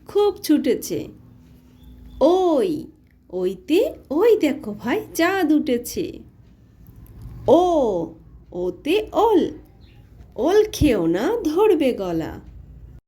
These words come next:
ঔ, ঔতে ঔষধ, ঔষধ খেতে মিছে বলা।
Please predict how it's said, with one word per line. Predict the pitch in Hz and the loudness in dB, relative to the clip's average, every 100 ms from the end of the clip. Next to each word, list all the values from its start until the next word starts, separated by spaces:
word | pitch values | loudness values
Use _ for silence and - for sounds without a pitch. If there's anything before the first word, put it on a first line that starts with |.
| _ _ _ _ _ _ _ | _ _ _ _ _ _ _
ঔ, | - 294 381 359 294 214 214 - _ - | 0 2 2 0 0 -4 -14 -20 _ -12
ঔতে | 202 196 - 285 392 - - | -8 -8 -8 -6 -6 -8 -2
ঔষধ, | 349 381 - 302 175 165 - - - - | 0 0 0 0 -2 -4 -14 -20 -18 -10
ঔষধ | 185 - 233 233 | -10 -8 -12 -10
খেতে | - 427 427 453 202 - - | -6 -4 0 -2 -2 -10 -6
মিছে | 247 285 - 311 | -2 0 2 2
বলা। | 311 302 302 392 | 2 2 0 -2